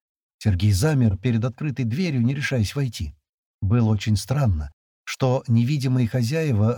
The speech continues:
ввели его в список своего экипажа. Впрочем, подумал он, успокаиваясь, возможно, этот блок просто перенесли с его корабля, приладив к двери рубки,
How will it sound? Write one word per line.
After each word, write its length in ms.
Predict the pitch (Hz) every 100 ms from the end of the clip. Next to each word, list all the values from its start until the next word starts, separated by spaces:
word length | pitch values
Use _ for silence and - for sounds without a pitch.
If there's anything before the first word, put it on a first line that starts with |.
| 107
ввели 420 | 92 110 139 160
его 200 | 139 135
в 40 |
список 380 | - - 131 127
своего 400 | - 123 123 123
экипажа. 560 | 117 107 131 101 73 - _ _ _ _ _
Впрочем, 480 | - 110 107 - 147
подумал 400 | 156 160 160 160
он, 120 | 160
успокаиваясь, 800 | 147 110 143 139 147 139 143 - _ _ _
возможно, 500 | - 123 190 202 170
этот 200 | 180 165
блок 260 | 143 165 -
просто 320 | 151 147 -
перенесли 560 | 120 135 135 127 - 143
с 120 | -
его 180 | 131 127
корабля, 540 | 123 123 139 170 110 _ _ _
приладив 500 | 113 123 123 104 104
к 60 | 98
двери 260 | 110 123 107
рубки, 480 | 139 147 - 71